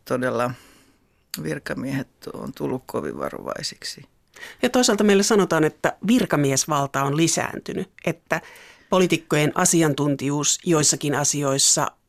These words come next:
Speaker 2: on vähäisempää. Tai jos ajatellaan
Speaker 1: Mm.
Speaker 2: sinun alaasi, niin oikeusministerin ei enää tarvitse olla juristi, niin sehän lisää ilman muuta vil-, virkamiesvaltaa, mut virkamiehet ei uskalla ääneen sanoa. Et
Speaker 1: No siinä, siinäpä se tuleekin se ongelma, että,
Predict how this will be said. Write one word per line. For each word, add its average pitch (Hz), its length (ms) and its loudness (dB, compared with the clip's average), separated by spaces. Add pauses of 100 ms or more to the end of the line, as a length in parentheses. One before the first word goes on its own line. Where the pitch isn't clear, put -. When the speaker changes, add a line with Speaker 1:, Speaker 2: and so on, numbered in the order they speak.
(220)
Speaker 2:
on 147 300 0
vähäisempää. 151 760 0
Tai 156 220 0
jos 165 160 0
ajatellaan 151 680 0
Speaker 1:
Mm. 170 260 -12
Speaker 2:
sinun 180 400 4
alaasi, 143 720 0
niin 156 260 2
oikeusministerin 143 840 0
ei 165 260 0
enää 147 200 0
tarvitse 147 480 -4
olla 151 160 0
juristi, 180 680 -2
niin 170 140 2
sehän 170 240 0
lisää 175 340 0 (120)
ilman 175 240 0
muuta 180 260 0
vil-, 202 340 0
virkamiesvaltaa, 160 880 0 (200)
mut 208 160 0
virkamiehet 180 520 0
ei 175 120 0
uskalla 190 340 -4
ääneen 147 420 -2
sanoa. - 380 -8 (300)
Et - 220 -6 (180)
Speaker 1:
No 214 160 -4
siinä, 240 360 0
siinäpä 220 420 2
se 180 140 0
tuleekin 220 500 0
se 139 120 -2
ongelma, 80 560 0
että, - 340 -4